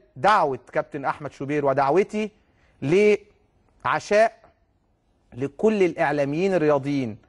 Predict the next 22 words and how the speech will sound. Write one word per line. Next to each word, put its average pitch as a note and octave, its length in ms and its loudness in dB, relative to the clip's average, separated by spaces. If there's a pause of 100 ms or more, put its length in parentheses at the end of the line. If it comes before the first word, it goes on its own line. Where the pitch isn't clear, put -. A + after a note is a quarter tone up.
(180)
حتى F#3 380 -4
نبدأ E3+ 420 -2
صفحة F3 560 -2
جديدة، D3+ 520 -4 (480)
ونبدأ F3 460 0
دوري G3 440 0
جديد، E3+ 480 -4 (600)
ونبدأ F#3 540 0
كرة G#3+ 200 2
قدم G#3 500 0
مصرية G3+ 560 0
جديدة، E3+ 520 -2 (760)
ونكون E3 540 -2
دائمًا G3 360 2
متحابين F#3 1000 -4 (640)
ولسنا G3 480 0
مختلفين. F3+ 800 -2 (420)
إن G#3+ 120 2
اختلفنا B3 720 2 (240)
فنختلف G#3 800 0
على F3+ 160 0
الخبر D3+ 440 0